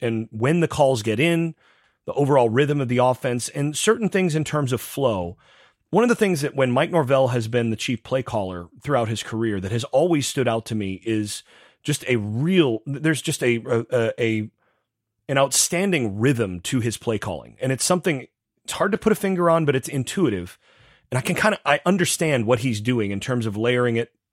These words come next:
Okay, this is following up that, et cetera. And I've not felt like that all season. I've kind of, I've kind of, uh, touched on it a few times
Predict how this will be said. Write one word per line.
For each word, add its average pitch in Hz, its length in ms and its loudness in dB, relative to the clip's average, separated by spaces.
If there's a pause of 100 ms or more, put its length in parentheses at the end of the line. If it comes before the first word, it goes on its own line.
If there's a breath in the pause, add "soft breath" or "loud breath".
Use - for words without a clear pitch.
Okay, 113 280 0
this 113 240 -2
is 113 100 -8
following 113 400 0
up 107 140 -6
that, 120 280 2
et 110 120 -6
cetera. 101 420 -2 (560 soft breath)
And 135 80 0
I've 139 100 0
not 220 200 2
felt 185 240 2
like 127 180 2
that 113 140 2
all 117 120 4
season. 104 320 -2
I've 95 80 -8
kind 180 200 0
of, 143 100 -2 (240)
I've 135 280 -2
kind 185 180 -2
of, 123 180 -4
uh, 107 260 -2 (1080)
touched - 320 0
on 110 160 2
it 95 160 -6
a 135 80 -2
few 135 160 -4
times 107 600 -2